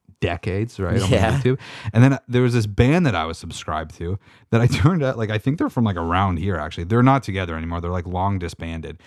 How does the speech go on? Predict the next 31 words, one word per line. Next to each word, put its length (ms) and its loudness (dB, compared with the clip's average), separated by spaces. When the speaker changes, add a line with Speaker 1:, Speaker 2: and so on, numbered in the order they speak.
Speaker 1:
My 100 0
brother 440 2
found 280 -4
them 100 -6
on 140 -6
YouTube. 280 -8
They're 100 -4
a 40 -2
band 160 2
called 180 -2
Blank 400 -4
Bullets, 480 -10
Speaker 2:
Hmm. 260 2
Speaker 1:
and 120 2
they 80 0
had 160 2
this 180 4
E 120 0
P, 380 -4
and 140 -4
it's, 120 -4
like, 180 0
pretty 200 4
good. 100 -4
It's, 100 -4
like, 120 0
a 60 0
grungy, 640 4
like, 280 2
E 180 0
P. 340 2